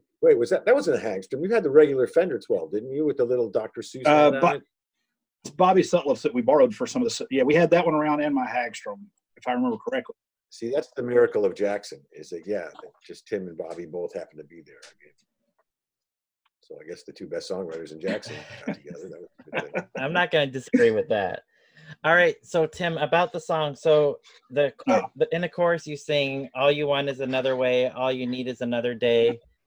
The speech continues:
Speaker 3: Can you tell us a little bit about the lyrical content about the song?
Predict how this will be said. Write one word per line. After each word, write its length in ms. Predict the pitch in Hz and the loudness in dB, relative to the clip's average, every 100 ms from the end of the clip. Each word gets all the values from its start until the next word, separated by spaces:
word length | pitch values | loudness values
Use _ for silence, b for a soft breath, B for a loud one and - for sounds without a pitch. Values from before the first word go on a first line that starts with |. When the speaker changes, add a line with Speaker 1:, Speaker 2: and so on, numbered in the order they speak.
| _ | _
Speaker 3:
Can 140 | 170 160 | -6 -4
you 100 | 156 | 0
tell 200 | 156 156 | 2 2
us 120 | 156 | 0
a 40 | |
little 180 | 143 143 | -2 -2
bit 120 | 143 | -2
about 360 | 135 127 117 - _ _ _ _ | 0 0 0 -4 _ _ _ _
the 300 | 123 117 110 101 | 0 2 0 2
lyrical 360 | 117 127 156 | 2 2 -2
content 640 | 151 147 143 143 156 156 - _ - | -6 -6 -6 -4 -6 -6 -10 _ -14
about 280 | 123 135 - | -8 -8 -8
the 60 | - | -14
song? 320 | - 151 | -12 -12